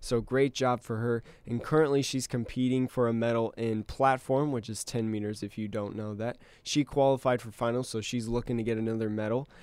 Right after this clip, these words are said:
And then Joey Cifelli got eighteenth in one meter earlier this week. Didn't qualify for finals, but still a pretty good outing,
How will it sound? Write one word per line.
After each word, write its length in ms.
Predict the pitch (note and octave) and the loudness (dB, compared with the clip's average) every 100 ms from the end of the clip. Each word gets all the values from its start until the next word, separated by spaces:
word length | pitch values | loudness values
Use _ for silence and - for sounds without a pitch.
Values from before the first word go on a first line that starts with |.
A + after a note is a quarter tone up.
| - | -8
And 120 | A#2+ | 0
then 140 | B2 A#2+ | 2 4
Joey 340 | A#2+ D3 E3+ | 4 6 4
Cifelli 760 | E3 C#3+ - - D#3+ D#3+ B2 C3 - _ _ _ - | 2 -4 -4 0 2 4 0 -2 -12 _ _ _ 2
got 160 | C3 | 2
eighteenth 520 | - C#3+ - - D3 C3+ | 2 -2 -2 -2 -2 0
in 220 | B2 A2+ | 0 0
one 240 | A#2+ C3 | 2 2
meter 300 | B2+ B2+ C3 - | 2 2 0 -2
earlier 440 | B2+ B2+ B2+ B2 | 0 0 0 0
this 320 | A#2 A#2+ - | 0 -2 -4
week. 220 | A#2+ A#2+ - | -2 -2 0
Didn't 280 | D3+ F3 G3 | 2 4 4
qualify 420 | - E3 D#3 D#3 | 4 4 4 2
for 160 | D3 B2+ | 0 -2
finals, 340 | C3+ C3 C3 | 0 0 -2
but 160 | A#2+ - | -4 -8
still 360 | - G3+ G#3+ | -4 0 0
a 60 | A#2+ | 0
pretty 440 | - - D3+ D3+ | -4 -4 -2 0
good 300 | A#2 A#2+ A2+ - | 0 0 0 -2
outing, 500 | - A2 A2+ A2+ A2 | -2 0 2 0 -2